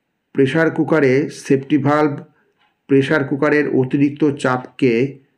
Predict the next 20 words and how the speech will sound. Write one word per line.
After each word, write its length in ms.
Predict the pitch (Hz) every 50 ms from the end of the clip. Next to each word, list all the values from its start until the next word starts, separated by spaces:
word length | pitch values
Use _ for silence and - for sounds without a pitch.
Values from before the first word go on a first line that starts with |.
| _ _ _ _
মুক্ত 380 | 123 123 131 143 135 139 - -
করে 400 | 127 - 101 92 82 69 - - - _ _ _ _ _ _ _ _ _ _ _ -
এবং 300 | 123 127 147 160 170 165
সেফটি 380 | 165 - - 127 135 - 170
ভালভ 260 | 147 151 165 156 143 139
যদি 200 | 160 143 151 143
কোনো 280 | 139 143 135 143 143
কারণে 340 | 139 147 143 151 147 151 147
বন্ধ 360 | 131 117 117 120 127 131 135
হয়ে 160 | 135 156 156
যায়, 260 | 131 120 117 113 120 127
তাহলে 500 | 127 - 113 110 120 135 135 131 131 131
প্রেশার 440 | 135 - 127 127 123 143 143 143
কুকারের 640 | 131 151 135 143 147 143 143 147 151 156 147 139 127 - - - _ _ _ _ _ _ _ _ _
অতিরিক্ত 680 | - 127 131 131 170 170 175 185 175 170 - - 170 147 -
চাপ 360 | - - 151 135 135 135 135 135
মুক্ত 460 | 135 123 123 131 135 - - - -
হতে 320 | 147 131 139 135 147 147
না 240 | 131 120 120 120 120
পেরে 540 | - - 151 143 131 113 113 131 131 135